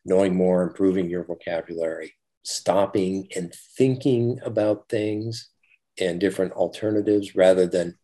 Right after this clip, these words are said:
responding to your memories and your emotions to things. Play is common in mammals and, and some other species. And, you know, there's arguments about it, but it is, in a sense, practice for the types of skills that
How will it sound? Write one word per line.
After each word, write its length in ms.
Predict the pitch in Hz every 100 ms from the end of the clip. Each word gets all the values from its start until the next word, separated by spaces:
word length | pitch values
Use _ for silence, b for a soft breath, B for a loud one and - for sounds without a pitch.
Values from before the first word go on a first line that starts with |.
| _
responding 760 | 104 - - 92 92 92 95 87
to 120 | -
your 160 | 87 80
memories 600 | 87 92 92 90 85 87
and 100 | 82
your 220 | 80 78 90 -
emotions 720 | 85 87 87 - 90 85 - -
to 80 | 85
things. 500 | - 87 87 - - _ -
Play 200 | 143 117
is 100 | -
common 340 | 110 104 98
in 140 | 92
mammals 560 | 87 87 87 87 87 -
and, 180 | 82 85
and 200 | 107 92
some 200 | 87 90
other 180 | 87 85
species. 760 | - - 87 82 92 87 87 -
And, 280 | 135 117 117 B B B B
you 80 | -
know, 80 | 143
there's 180 | 113 92
arguments 560 | 92 90 90 85 -
about 280 | 85 82 82
it, 120 | 87
but 200 | 107 98 B B B B _
it 240 | - 139 139
is, 600 | 143 120 110 107 101 98 -
in 100 | 113
a 60 |
sense, 360 | 92 113 101 - -
practice 720 | 95 95 98 - 151 - - _ _ _ _ -
for 100 | 104
the 120 | 90
types 400 | 90 107 104 -
of 100 | 90
skills 640 | - - 98 95 92 90 -
that 340 | 92 90 -